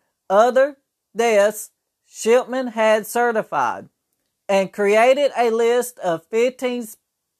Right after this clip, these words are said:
specimen cases to investigate. Lord. So here it's saying he had a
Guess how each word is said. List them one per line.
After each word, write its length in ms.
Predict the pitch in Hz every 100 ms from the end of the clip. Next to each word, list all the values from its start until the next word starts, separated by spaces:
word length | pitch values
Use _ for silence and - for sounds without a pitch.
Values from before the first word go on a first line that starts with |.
| _ -
specimen 640 | 254 247 190 143 120 127 _ _ _ _
cases 500 | 226 233 214 185 170
to 220 | - 190 196
investigate. 1000 | 185 175 170 240 220 - 143 123 104 98 _ _ _ _ _ _ _ _ _ _ _ _ _ _ _ _ _ _ _ _ _ _ _ _ _
Lord. 840 | 120 143 175 214 180 127 92 90 110 _ _ _ _ _ _ _ _ _ _ _ _ _ _ _ _ _ _ _ _ _ _ _ _ _ _ _ _ _ _ _ _
So 460 | - 247 247 233 202 _ _ _ _ _ -
here 500 | 180 269 294 277 240
it's 100 | 220
saying 240 | 247 226
he 180 | 220 247
had 480 | 226 214 208 202 185 175
a 440 | 175 156 151